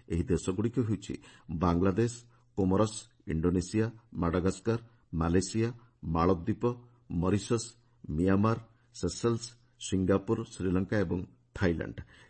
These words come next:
କେନିଆ ଏବଂ ତାଞ୍ଜାନିଆର ପ୍ରତିନିଧି ପର୍ଯ୍ୟବେକ୍ଷକ ଭାବେ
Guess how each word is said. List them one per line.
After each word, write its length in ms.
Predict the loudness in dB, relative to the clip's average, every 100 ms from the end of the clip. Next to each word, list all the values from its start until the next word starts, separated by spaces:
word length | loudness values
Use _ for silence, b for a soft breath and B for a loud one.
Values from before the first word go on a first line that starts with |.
| B
କେନିଆ 300 | 4 6 8 6
ଏବଂ 140 | 4 0
ତାଞ୍ଜାନିଆର 580 | 2 2 4 4 4 2
ପ୍ରତିନିଧି 500 | -2 -2 -2 -2 -4 -8 b b
ପର୍ଯ୍ୟବେକ୍ଷକ 680 | -2 -2 0 0 0 -4 -4 -2
ଭାବେ 200 | 0